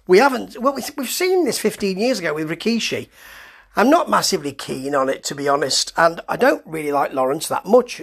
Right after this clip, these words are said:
yeah, but he's over. Yeah. Okay. To Van Vicious, who, um, well, you've got a Van Vicious in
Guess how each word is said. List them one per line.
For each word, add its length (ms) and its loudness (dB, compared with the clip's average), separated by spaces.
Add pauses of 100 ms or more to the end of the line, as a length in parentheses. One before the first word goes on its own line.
(100)
yeah, 320 -14
but 180 -6
he's 120 -2
over. 560 4 (1120)
Yeah. 360 2 (640)
Okay. 560 2 (400)
To 400 2
Van 280 4
Vicious, 480 -2
who, 360 0
um, 300 2 (840)
well, 420 0 (320)
you've 120 -8
got 100 8
a 60 2
Van 180 4
Vicious 340 0
in 320 0